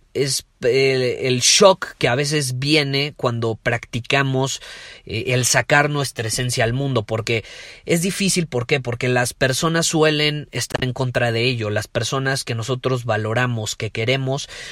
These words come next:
nos empiezan a cuestionar de por qué cambiamos, por qué somos diferentes y demás. ¿Y, y por qué lo hacen?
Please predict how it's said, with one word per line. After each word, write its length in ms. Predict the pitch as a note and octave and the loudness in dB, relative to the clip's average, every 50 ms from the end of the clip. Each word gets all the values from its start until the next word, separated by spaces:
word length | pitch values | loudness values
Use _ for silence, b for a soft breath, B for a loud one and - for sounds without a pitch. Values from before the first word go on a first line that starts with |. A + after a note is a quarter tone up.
| C#3+ B | -6 B
nos 180 | C3 B2+ A#2 | -2 0 0
empiezan 360 | B2+ B2 A#2+ C#3+ C3+ D#3+ C#3+ C#3+ | 0 -2 -2 -2 -2 0 0 -2
a 60 | B2 | -2
cuestionar 600 | - A#2 - - - A2+ A2+ B2 B2+ C3 C3 B2+ | -2 -4 -4 -2 -4 -2 0 0 0 2 0 0
de 140 | B2 A#2 - | 0 -2 -2
por 200 | - A2+ G#2+ - | -4 -8 -6 -4
qué 140 | - B2+ | -6 -4
cambiamos, 720 | - A#2+ A2+ A2+ A2+ B2 B2+ B2 A#2+ A2+ G#2+ G2+ F#2+ - - | -2 -2 -2 -2 0 2 2 2 2 -2 -4 -6 -8 -10 -10
por 200 | - - G#2+ - | -8 -8 -6 -4
qué 80 | - | -4
somos 300 | B2 - C#3 C3 C3+ C3 | -2 -2 -2 -2 -2 -2
diferentes 540 | A#2+ G#2+ - - A2+ A#2+ A#2+ A2+ - - - | -4 -4 -4 -2 -2 -2 -2 -4 -6 -6 -6
y 60 | G#2+ | -4
demás. 380 | G2+ G#2+ A#2 B2 B2 B2 - B B B B B B - | -4 -2 -2 -2 -2 -2 -4 B B B B B B -2
¿Y, 160 | D3+ D#3+ - | -2 -2 0
y 120 | F3 E3+ D#3 | 0 0 4
por 200 | F#3 G3 F#3+ - | 4 4 4 6
qué 120 | A#3 A#3 | 4 6
lo 140 | A3+ G#3+ A3+ | 8 10 8
hacen? 300 | A3 - - A#2+ G2+ | 8 8 4 -2 -6